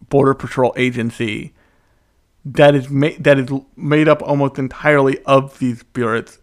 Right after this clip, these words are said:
who are living under a singular human master. And it purports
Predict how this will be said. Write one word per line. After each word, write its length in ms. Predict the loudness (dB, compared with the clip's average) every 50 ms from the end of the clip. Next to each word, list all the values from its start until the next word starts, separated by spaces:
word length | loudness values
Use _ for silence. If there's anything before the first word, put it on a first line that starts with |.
| -20 -12
who 220 | -6 -4 -2 0
are 140 | 2 2 2
living 400 | 2 2 0 0 2 2 0 -2 -4 -6
under 640 | -4 -2 -2 -2 -2 -2 -4 -4 -6 -6 -10 -12 -16 _ _ _ _ _ _ _ _ _ _ _ _ _ _ _ _ _ _ _ _ _ _ _ _ _ _ _ _ _ _ -10 -8
a 80 | -8
singular 560 | -6 -2 0 0 2 2 2 2 4 4 2
human 580 | 2 -2 -8 -14 -8 -4 -2 0 0 0 0 0
master. 640 | 2 0 0 0 -4 -8 -8 -8 -8 -8 -10 -18 -20 _ _ _ _ _ _ _ _ _ _ _ _ _ _ _ _ _ _ _ _ _ _ _ _ _ _ _ _ _ _ _ _ _ _ _ _ _ _ _ _ _ _ _ _ _ _ _ _ _ _ _ _ _ _ _ _ _ 2
And 180 | 4 6 6 4
it 500 | 4 0 0 0 0 -2 -4 _ _ _ _ _ _ -10
purports 480 | -4 -4 -4 -2 0 0 0 0 -2